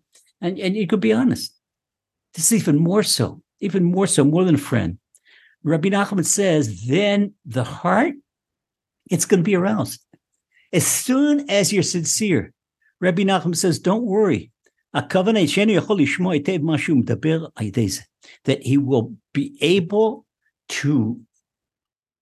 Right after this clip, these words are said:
focus on what he says and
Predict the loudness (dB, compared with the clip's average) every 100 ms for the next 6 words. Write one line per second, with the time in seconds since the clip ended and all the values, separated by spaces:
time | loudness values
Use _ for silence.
0 | _ _ _ _ _ _ _ _ _ -4
1 | 0 0 0 -2 -2 -2 -2 0 0 -2
2 | -4 _ _ _ _ _ _ 0 2 2